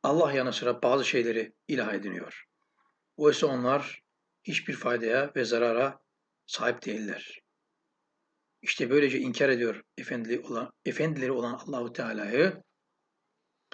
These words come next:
ve içinde bulundukları durumda inatla yürümeye,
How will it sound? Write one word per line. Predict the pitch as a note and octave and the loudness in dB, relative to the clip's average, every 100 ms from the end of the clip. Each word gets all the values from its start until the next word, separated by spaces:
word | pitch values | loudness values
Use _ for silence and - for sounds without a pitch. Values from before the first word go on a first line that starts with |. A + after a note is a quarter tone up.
| - - - - _ _ _ - | -20 -20 -20 -20 _ _ _ -2
ve | B2+ C#3 - | 0 0 -2
içinde | - D3 C#3+ C3 | -4 4 4 4
bulundukları | C3 A#2+ B2+ A#2+ A2 | 0 -2 -2 -4 -2
durumda | D3+ B2+ A2+ C#3+ - - _ _ _ _ _ _ _ | -2 -2 4 4 2 -6 _ _ _ _ _ _ _
inatla | B2+ D#3+ D#3 B2 B2 - _ - | 0 2 2 0 0 -4 _ -6
yürümeye, | C#3 A#2+ A2+ B2+ C3 | -4 -2 -2 -2 -4